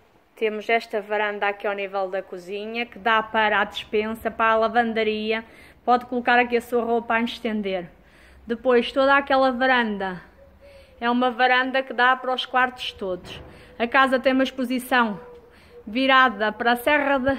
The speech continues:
da, da Estrela. Vistas estas que nunca mais ninguém lhes conseguirá tirar. O terreno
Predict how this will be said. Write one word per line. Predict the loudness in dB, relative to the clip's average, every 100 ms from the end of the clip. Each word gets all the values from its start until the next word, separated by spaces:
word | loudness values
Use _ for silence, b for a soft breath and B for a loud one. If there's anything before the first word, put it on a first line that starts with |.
| -6
da, | -4 0 2 0
da | -2
Estrela. | -4 -2 0 2 4 2 -2 -8 -20 -20 _ _ _ -20 B B B B B -12
Vistas | -4 -4 0 2
estas | 2 2 0 -2
que | 0
nunca | 0 0 0 2
mais | 2 2 0
ninguém | -4 -2 0
lhes | -2 -4
conseguirá | -8 -8 -4 0 0
tirar. | 0 0 2 2 0 -4 _ _ _ _ b b b b b _ _ _ _ _ _ _ _ _ b b b b -8
O | -6
terreno | -4 -4 2 2 2 0 -8